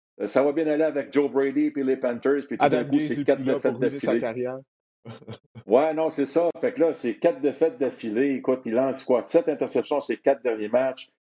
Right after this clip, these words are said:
Speaker 1: Mauvaise décision, tu sais, euh, victime d'une pénalité dans la zone des buts, ça donne un toucher de sûreté. Bref, tu sais, ça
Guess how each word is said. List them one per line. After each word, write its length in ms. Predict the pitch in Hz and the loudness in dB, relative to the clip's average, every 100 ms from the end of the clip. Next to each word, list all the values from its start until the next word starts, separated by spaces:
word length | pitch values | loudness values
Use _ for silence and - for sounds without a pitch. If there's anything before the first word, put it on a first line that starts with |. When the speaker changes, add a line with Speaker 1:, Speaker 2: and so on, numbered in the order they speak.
| _ - | _ 2
Speaker 1:
Mauvaise 460 | 147 160 156 131 | 2 4 0 -2
décision, 760 | 135 127 120 101 123 143 143 131 | -4 -6 -10 -2 0 0 0 -2
tu 60 | |
sais, 200 | - 139 | 0 0
euh, 140 | 131 117 | 2 0
victime 340 | 104 131 151 131 | -2 -2 0 0
d'une 140 | 123 | 0
pénalité 360 | 127 120 131 139 | 0 0 0 0
dans 120 | 120 | 0
la 60 | |
zone 200 | 113 120 | 0 0
des 160 | 117 113 | 2 0
buts, 180 | 98 127 | 2 0
ça 140 | 127 | 2
donne 160 | 110 120 | 0 -2
un 60 | |
toucher 200 | 113 - | -6 -6
de 60 | 120 | -2
sûreté. 320 | 110 - 139 | -2 2 2
Bref, 320 | 117 135 160 _ _ - _ _ _ _ _ _ _ | 4 0 0 _ _ -20 _ _ _ _ _ _ _
tu 80 | 147 | -2
sais, 60 | - | 0
ça 280 | - - | 2 4